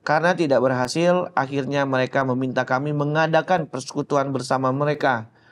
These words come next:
Mereka haus firman yang murni dan membangun.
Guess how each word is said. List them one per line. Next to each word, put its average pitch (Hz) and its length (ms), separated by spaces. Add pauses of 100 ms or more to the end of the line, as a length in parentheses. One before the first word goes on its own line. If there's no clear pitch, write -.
(260)
Mereka 175 320
haus 160 320
firman 147 400
yang 131 160
murni 131 400
dan 117 160
membangun. 110 640